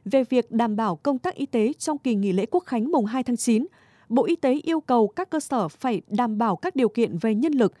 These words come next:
cơ sở vật chất, thuốc, trang thiết bị, vật tư y tế phục vụ người dân khám chữa bệnh và phòng chống dịch covid mười chín.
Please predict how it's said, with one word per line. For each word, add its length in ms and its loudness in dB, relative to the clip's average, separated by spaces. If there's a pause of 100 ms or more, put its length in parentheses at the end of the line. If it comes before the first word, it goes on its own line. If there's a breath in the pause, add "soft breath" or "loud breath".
(240 soft breath)
cơ 120 0
sở 220 0
vật 220 -2
chất, 220 -4 (200)
thuốc, 220 0 (260 soft breath)
trang 220 0
thiết 160 -4
bị, 220 2 (120)
vật 200 -4
tư 140 -4
y 120 -4
tế 320 2 (100)
phục 180 -2
vụ 140 4
người 200 2
dân 280 -2
khám 220 -4
chữa 140 -4
bệnh 220 2 (260 soft breath)
và 260 0
phòng 240 -2
chống 220 -2
dịch 240 2
covid 300 4
mười 100 2
chín. 240 2